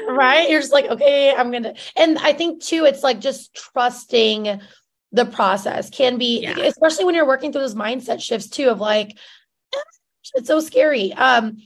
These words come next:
Speaker 1: and gosh, we've, uh, like, I always think of Lauren Hoke too. Like, I remember she came in, she had ten clients, um, and was making two thousand dollars a month. And she's got two little ones too. And,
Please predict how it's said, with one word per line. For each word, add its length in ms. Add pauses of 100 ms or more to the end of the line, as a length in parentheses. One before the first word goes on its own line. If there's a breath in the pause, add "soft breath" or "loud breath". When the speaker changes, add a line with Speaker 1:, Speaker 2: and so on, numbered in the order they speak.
(320)
Speaker 1:
and 260
gosh, 300
we've, 200
uh, 180
like, 180
I 40
always 160
think 120
of 60
Lauren 280
Hoke 420
too. 260
Like, 180
I 60
remember 260
she 160
came 240
in, 300 (180 loud breath)
she 160
had 160
ten 560
clients, 840 (360 soft breath)
um, 200
and 80
was 100
making 200
two 120
thousand 320
dollars 240
a 40
month. 260
And 180
she's 140
got 180
two 160
little 240
ones 320
too. 240
And, 220